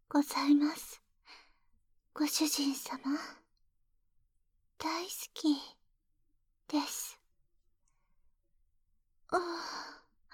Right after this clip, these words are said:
もうお疲れですか？<laughs> 情けないですね。もっと体力つけないと、務まりません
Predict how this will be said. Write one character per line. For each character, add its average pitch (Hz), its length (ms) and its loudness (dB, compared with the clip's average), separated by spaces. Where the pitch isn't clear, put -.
も 381 80 2
う 311 40 10
お - 20 8
疲 - 420 2
れ 381 120 4
で 403 140 8
す - 180 -4
か？ 269 320 6
<laughs> - 880 -6
情 269 360 4
け 269 240 6
な 294 240 10
い 330 120 0
で 294 160 6
す - 240 -10
ね。 285 160 10
も 320 240 10
っ 320 40 4
と - 300 6
体 320 300 8
力 294 280 8
つ - 180 -2
け 311 160 8
な 330 180 8
い 311 80 4
と、 262 160 -2
務 277 540 2
ま 294 80 8
り 294 140 6
ま 311 220 2
せ - 220 -8
ん 330 180 -2